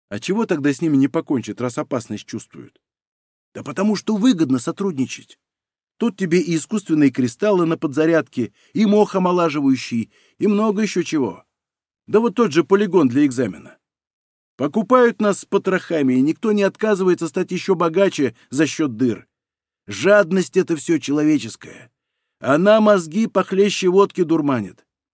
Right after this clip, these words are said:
«Неужто, Кузьмич, никто не понимает, кроме военных?» «А военные что, не люди?» — возразил старик. «Даже ты, например. Неужто намереваешься лишь героем прослыть?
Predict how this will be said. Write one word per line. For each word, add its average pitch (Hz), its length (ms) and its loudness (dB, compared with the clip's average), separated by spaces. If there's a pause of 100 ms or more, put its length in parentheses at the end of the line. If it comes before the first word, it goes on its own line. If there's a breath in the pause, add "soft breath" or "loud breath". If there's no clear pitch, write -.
(840)
«Неужто, 196 440 0
Кузьмич, 185 500 -2
никто 180 320 -2
не 190 100 0
понимает, 190 520 -2
кроме 131 240 0
военных?» 127 520 -4 (720)
«А 165 140 2
военные 214 520 4
что, 170 440 -2 (160)
не 202 160 4
люди?» — 208 480 2 (240)
возразил 123 420 0
старик. - 460 -10 (500)
«Даже 214 300 0
ты, 240 140 0
например. 127 520 -2 (600)
Неужто 208 320 2
намереваешься 185 640 6
лишь 175 200 -2
героем 156 380 4
прослыть? - 540 -14